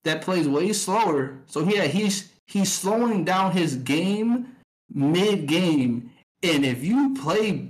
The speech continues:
fucking any sport and you have to go half speed of what you used to while you're in game, that's, that's cool for practice. You feel me? You know, we can go half speed in practice, but in game where you, you're actually against the opponent, they right in front of you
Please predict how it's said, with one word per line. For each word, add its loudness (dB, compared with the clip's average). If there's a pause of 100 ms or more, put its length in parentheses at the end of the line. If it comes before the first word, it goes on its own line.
fucking -2 (220)
any 2
sport -2 (1040)
and 0
you 2
have -2
to 0
go -2
half -12
speed 0 (140)
of 0
what 0
you 2
used 0
to 0 (360)
while 0
you're 0
in -2
game, -2
that's, 0 (140)
that's -2
cool 0
for -6
practice. -2 (640)
You -8
feel 0
me? -10 (380)
You -4
know, -8
we 4
can -2
go 0
half -6
speed 0
in -6
practice, -2
but -6
in 4
game -6
where -10
you, -10
you're -8
actually -4 (220)
against -2
the 0
opponent, -2
they -2
right -6
in -14
front 0
of -10
you -16